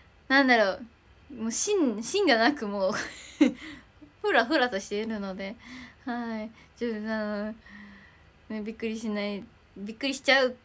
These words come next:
と思うけど、びっくりなさらずっていうね。引かないでって感じ。引かな-、引かないでいただけたら嬉しいです。あの、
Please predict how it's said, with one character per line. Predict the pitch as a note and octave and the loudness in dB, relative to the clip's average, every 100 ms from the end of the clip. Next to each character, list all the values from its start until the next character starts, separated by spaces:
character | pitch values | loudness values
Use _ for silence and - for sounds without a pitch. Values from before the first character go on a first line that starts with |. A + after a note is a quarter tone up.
| - | -6
と | C4 | -2
思 | A#3+ | -2
う | |
け | A#3 | -2
ど、 | G3 G3 F#3 - _ - | -2 -2 -2 -4 _ -14
び | G3 G3 G3+ | -12 -10 -8
っ | |
く | A#3+ | -6
り | G#3+ F3+ - | -6 -8 -8
な | G#3+ A3+ | -6 -4
さ | B3 | -2
ら | A#3+ | -2
ず | - G3+ | -4 -8
っ | |
て | G3 G#3+ - - G#3+ | -8 -12 -12 -6 -6
い | |
う | G3 | -6
ね。 | A3 - _ _ _ _ - - - | -10 -16 _ _ _ _ -20 -20 -14
引 | - - | -4 4
か | G#4+ | 6
な | A4+ | 6
い | F4 | 2
で | B3 | 2
っ | C#4 | -2
て | - | -10
感 | - | -16
じ。 | - A#3 | -12 -2
引 | |
か | G4+ | 0
な-、 | G4 | 0
引 | - F4 | -2 -4
か | A4 | -2
な | B4 B4 | 2 2
い | |
で | G#4 | 2
い | D#4 | 0
た | C#4 | 0
だ | |
け | C#4 C4+ | 0 -2
た | C4+ | 0
ら | G#3+ | 0
嬉 | F#3+ A3+ | -2 -6
し | G#3 | -8
い | |
で | F#3 | -10
す。 | - - - - - _ - | -12 -20 -20 -20 -20 _ -18
あ | - | -12
の、 | F#3+ C3 | -10 -10